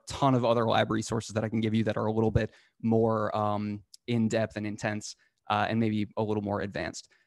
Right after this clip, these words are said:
But so, like, cross-site scripting, S Q L injection, uh, a-, X X E, and, uh, A P I brute forcing. If those things sound a little, a little on the easy side, I can recommend some stuff for you, um, that we, that'll get you up into the advanced section. So,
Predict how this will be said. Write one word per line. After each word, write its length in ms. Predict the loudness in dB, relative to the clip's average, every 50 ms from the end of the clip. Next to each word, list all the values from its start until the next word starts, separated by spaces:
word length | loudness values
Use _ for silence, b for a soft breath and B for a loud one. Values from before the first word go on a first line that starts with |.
| _ _
But 160 | -4 -4 -2
so, 160 | -2 -2 -2
like, 180 | 0 0 -2 -2
cross-site 320 | 0 2 2 2 2 0
scripting, 680 | 0 2 0 0 0 0 -2 -2 -2 -2 -4 -6 -8 -8 _ _ _ _ _ _ _ -8
S 80 | -4
Q 80 | -4 0 0
L 80 | 2 2
injection, 640 | 2 2 0 0 0 -2 0 0 0 0 -2 -2 0 0
uh, 360 | 0 2 2 0 0 -2 -4 -6 _ _ -8 -4
a-, 220 | -4 -4 -2 -2
X 160 | -2 -2 -2
X 200 | -4 -4 -4 -4
E, 220 | -2 0 0 0 0
and, 300 | -2 -2 -2 0 0 0
uh, 180 | 0 0 -2 -2
A 80 | -4
P 140 | -2 -2 -2
I 80 | -2 0
brute 200 | -2 -2 -2 -2
forcing. 340 | -2 -2 -2 -2 -2 -4
If 80 | -2 0
those 160 | 0 0 2
things 200 | 2 -2 -2 -2
sound 260 | -2 -2 -2 0 0
a 20 | 0
little, 340 | 0 0 0 0 0 2 2
a 40 |
little 180 | 2 4 4 2
on 80 | 2 2
the 60 | 2
easy 180 | 0 0 -2
side, 240 | -2 0 2 2 2
I 80 | 0 -2
can 120 | -2 -4
recommend 300 | -4 -2 -2 -4 -4 -4
some 100 | -6 -6
stuff 200 | -4 -2 -2 -2
for 120 | 0 0 0
you, 260 | 2 2 0 0 -2 -4
um, 400 | -4 -4 -4 -4 -6 -8 -8 -6 -4
that 80 | -2
we, 120 | -2 -2 -4
that'll 260 | -4 -2 -2 -2 -2
get 180 | -4 -6 -6 -4
you 80 | -6
up 120 | -6 -6 -6
into 160 | -10 -10 -8
the 120 | -8 -8 -8
advanced 420 | -10 -10 -12 -12 -12 -14 -18 -20 _ _
section. 280 | -20 -20 -18 -20 -20 -20 _
So, 120 | _ -20